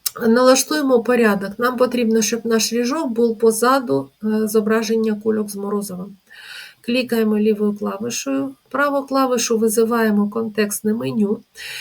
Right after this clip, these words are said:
і обираємо порядок. У нас може бути наперед перемістити на передній план чи на задній план,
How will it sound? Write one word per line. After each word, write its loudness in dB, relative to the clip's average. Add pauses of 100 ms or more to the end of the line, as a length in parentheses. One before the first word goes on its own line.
(220)
і 0
обираємо 2 (140)
порядок. 0 (260)
У -4
нас 0
може 0
бути 2 (160)
наперед 0 (160)
перемістити -4
на 0
передній -4
план -2
чи -6
на 0
задній -6
план, -14